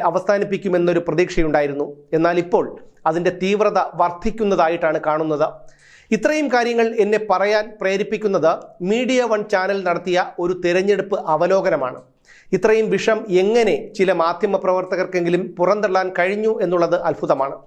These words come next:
സി പി എമ്മിനെ കുറിച്ചുള്ള "നമ്മൾ എന്തുകൊണ്ട് തോറ്റു?" എന്ന ചർച്ചയിലാണ് ഈ വിഷയങ്ങൾ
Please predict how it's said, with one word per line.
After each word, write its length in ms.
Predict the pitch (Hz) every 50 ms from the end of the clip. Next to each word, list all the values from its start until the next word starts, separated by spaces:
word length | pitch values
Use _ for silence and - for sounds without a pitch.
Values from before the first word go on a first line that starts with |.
| _ _ _ _ _ - - - - - - -
സി 100 | 214 247 247 240
പി 60 | 294
എമ്മിനെ 200 | 302 277 269 269
കുറിച്ചുള്ള 380 | 247 247 247 240 233 226 214 208 208 214 - - - - - _ _ -
"നമ്മൾ 260 | 190 202 214 233 254 240
എന്തുകൊണ്ട് 460 | 226 240 254 269 277 269 262 247 254 247 -
തോറ്റു?" 320 | 208 214 233 226 233 262 254 226
എന്ന 160 | 240 202 202 202
ചർച്ചയിലാണ് 600 | 202 196 175 196 - 220 220 208 190 156 147 143 131 - - - - -
ഈ 100 | 190 202
വിഷയങ്ങൾ 420 | 175 170 - - 185 180 175 170